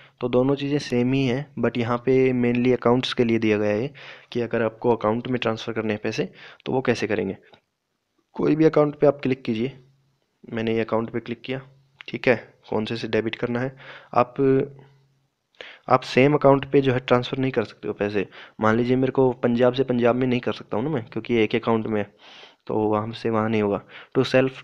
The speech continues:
to self में क्या होगा कि मेरे को अपने ही अकाउंट में आपको करके दिखाया है, ट्रांसफ़र करना है। बैंक बैलेंस में आप बैंक का, आपके बैंक में कितना बैलेंस बचा हुआ है, वो चेक कर सकते हो। तो simply बैंक बैलेंस पे जाओगे, आपको अकाउंट दिखाएगा, आपको कौन से बैंक का बैलेंस चेक करना है।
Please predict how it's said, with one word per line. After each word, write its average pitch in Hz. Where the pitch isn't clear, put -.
to 131
self 127
में 135
क्या 123
होगा 120
कि 123
मेरे 120
को 120
अपने 117
ही 120
अकाउंट 113
में 113
आपको 110
करके -
दिखाया 110
है, 113
ट्रांसफ़र 107
करना 117
है। 117
बैंक 123
बैलेंस 135
में 135
आप 131
बैंक 117
का, 117
आपके 120
बैंक 110
में 120
कितना 110
बैलेंस 113
बचा 110
हुआ 120
है, 135
वो 123
चेक -
कर 104
सकते 107
हो। 117
तो 113
simply 117
बैंक 117
बैलेंस 123
पे 131
जाओगे, 127
आपको 107
अकाउंट 120
दिखाएगा, 120
आपको -
कौन 113
से 127
बैंक 113
का 120
बैलेंस 113
चेक -
करना 110
है। 135